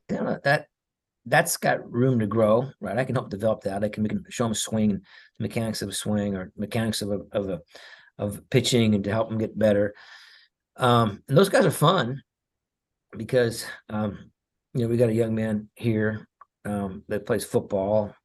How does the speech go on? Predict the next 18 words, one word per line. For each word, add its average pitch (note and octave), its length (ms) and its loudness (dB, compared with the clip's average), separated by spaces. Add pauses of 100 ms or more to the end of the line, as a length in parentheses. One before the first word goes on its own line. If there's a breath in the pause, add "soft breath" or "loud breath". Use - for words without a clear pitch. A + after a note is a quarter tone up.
(100)
um, F#2 440 -8
as F#2+ 140 -10
well, G#2 360 2
and F#2 100 -6
he G#2+ 120 -4
joined G#2 240 -4
us G2 140 -6
in G2+ 60 -6
the G2 60 -6
f-, - 200 -16
in, F#2+ 320 -8
in G2+ 100 -4
the G2+ 60 -4
fall G#2 360 -2
during F#2+ 200 -8
team G#2+ 200 -2
practice G2 460 -6
and F2+ 160 -8